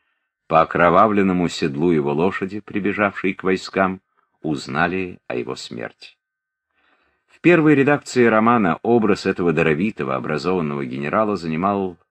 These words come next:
большее место. Пьер Безухов во время своей поездки по Бородинскому полю встречался не с Кайсаровым, а с Кутайсовым.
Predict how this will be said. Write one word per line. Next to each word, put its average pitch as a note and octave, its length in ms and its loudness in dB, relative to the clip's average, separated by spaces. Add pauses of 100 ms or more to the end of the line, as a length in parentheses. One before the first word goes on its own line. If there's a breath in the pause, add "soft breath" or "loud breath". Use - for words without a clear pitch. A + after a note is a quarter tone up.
(140)
большее F2 500 -2
место. A1 380 -16 (680)
Пьер A#2+ 320 4
Безухов D#2+ 540 0 (280)
во D#2 140 -2
время F2 300 0
своей C#2 360 -4
поездки C2+ 540 -8
по - 120 -12
Бородинскому B1+ 680 -10
полю G#2+ 360 -2 (460)
встречался A#2 1000 0
не F#2+ 180 2
с - 120 -12
Кайсаровым, E2+ 880 -2
а F#2 220 -4
с - 120 -20
Кутайсовым. C#2 800 -6